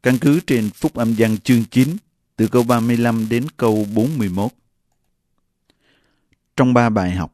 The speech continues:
gần đây, chúng ta thấy đức tin đơn sơ của người mù đã cho ông kinh nghiệm được ơn chữa lành của Chúa, khiến cho sau đó nhiều người đã ngạc nhiên về sự sáng mắt hoàn toàn của ông.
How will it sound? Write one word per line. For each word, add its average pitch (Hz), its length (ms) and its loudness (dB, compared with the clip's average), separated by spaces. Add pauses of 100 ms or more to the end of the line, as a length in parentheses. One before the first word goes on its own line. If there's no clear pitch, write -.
(100)
gần 87 280 -2
đây, 104 200 -2 (600)
chúng 160 140 0
ta 165 140 0
thấy 156 200 0
đức 202 160 -2 (100)
tin 139 300 2
đơn 135 240 6
sơ 131 340 4
của 101 240 0
người 123 200 4
mù 98 340 2 (440)
đã 92 460 -4
cho 123 140 0
ông 113 240 -2 (100)
kinh 123 180 4
nghiệm 85 280 0
được 87 240 -2 (160)
ơn 117 280 2
chữa 95 240 0
lành 101 240 0
của 82 280 -8
Chúa, 113 280 2 (1040)
khiến 156 200 -2
cho 165 120 0
sau 117 220 0
đó 113 280 0 (520)
nhiều 123 180 6
người 120 180 6
đã 113 100 2
ngạc 120 300 0
nhiên 131 380 4
về 104 120 0
sự 85 320 -4
sáng 127 400 -4
mắt 170 140 -6 (160)
hoàn 95 320 -4
toàn 90 300 -2
của 87 180 -4
ông. 101 220 -2